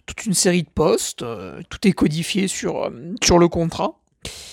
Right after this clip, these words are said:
Euh, des stories aussi, exactement. Euh,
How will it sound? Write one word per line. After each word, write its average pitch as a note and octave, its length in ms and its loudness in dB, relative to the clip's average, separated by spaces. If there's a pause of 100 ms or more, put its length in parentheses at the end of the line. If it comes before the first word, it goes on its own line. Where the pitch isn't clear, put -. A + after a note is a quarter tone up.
(520)
Euh, D3 280 -6
des C3+ 120 -8
stories F3+ 540 2
aussi, A#3+ 460 -2
exactement. D3 1040 -6 (1800)
Euh, C#4 680 6